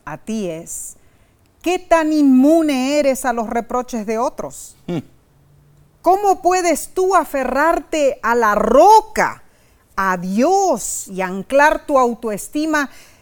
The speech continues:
Speaker 1: en aquel que te ama, que te ama tanto que murió por ti? Hermano, hermana,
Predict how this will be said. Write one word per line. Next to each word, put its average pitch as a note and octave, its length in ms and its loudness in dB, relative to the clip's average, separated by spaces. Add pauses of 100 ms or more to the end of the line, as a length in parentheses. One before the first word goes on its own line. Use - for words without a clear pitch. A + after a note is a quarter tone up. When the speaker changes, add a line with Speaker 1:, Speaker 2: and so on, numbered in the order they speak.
(160)
Speaker 1:
en C#4 200 2
aquel D#4 640 2
que B3+ 140 0
te B3 240 4
ama, E4 520 -4 (400)
que D#4 120 -2
te F4 120 0
ama G#4+ 180 0 (200)
tanto G#4 720 2
que E4+ 100 0
murió D#4 440 0
por D#4 240 2
ti? G#4 560 -6 (1000)
Hermano, C4+ 400 -4
hermana, C#4 400 -4